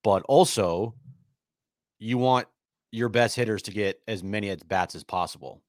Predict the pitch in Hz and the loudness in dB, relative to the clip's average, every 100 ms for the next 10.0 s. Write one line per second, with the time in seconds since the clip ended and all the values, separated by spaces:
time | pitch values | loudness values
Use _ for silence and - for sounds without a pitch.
0 | _ 98 92 - 101 - 113 110 98 90 | _ -10 -8 -6 -8 0 2 2 0 -2
1 | 107 131 139 _ _ - 107 120 117 107 | 2 0 0 _ _ -8 -4 0 2 2
2 | 110 - _ 110 - - 104 107 101 80 | 0 -2 _ -14 -12 -8 2 4 4 4
3 | 85 64 - - _ _ - 92 - 95 | 0 0 -6 -14 _ _ -6 -4 -4 -4
4 | 90 87 85 80 - _ _ 101 90 90 | -2 0 0 -2 -10 _ _ -6 -4 -2
5 | 85 78 78 69 65 - _ _ _ _ | -2 -4 -6 -6 -8 -14 _ _ _ _
6 | _ _ _ _ _ 107 104 98 - - | _ _ _ _ _ -4 -2 -6 -12 -4
7 | 113 113 117 113 98 _ _ _ _ _ | -2 2 4 2 0 _ _ _ _ _
8 | - 123 131 131 - 139 127 113 107 113 | 0 4 4 2 0 -2 -2 -4 -4 -2
9 | 120 117 113 101 92 98 87 90 76 | 0 2 0 -4 -4 -4 -4 -6 -8